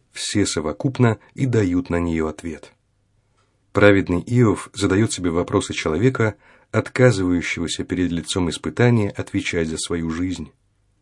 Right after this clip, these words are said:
Является ли благом само наше существование? Не предопределена ли уже моя участь Богом?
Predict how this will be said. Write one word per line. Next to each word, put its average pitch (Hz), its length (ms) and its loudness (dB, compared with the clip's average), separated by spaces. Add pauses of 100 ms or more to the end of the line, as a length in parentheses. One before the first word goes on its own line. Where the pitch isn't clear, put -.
(120)
Является 120 600 2
ли 104 120 2
благом 110 540 2 (180)
само 107 340 0
наше 98 340 -4
существование? 92 920 -6 (840)
Не 104 240 6
предопределена 104 840 0
ли 117 140 2
уже 104 380 2
моя 92 360 0
участь 104 500 -4
Богом? 90 540 -6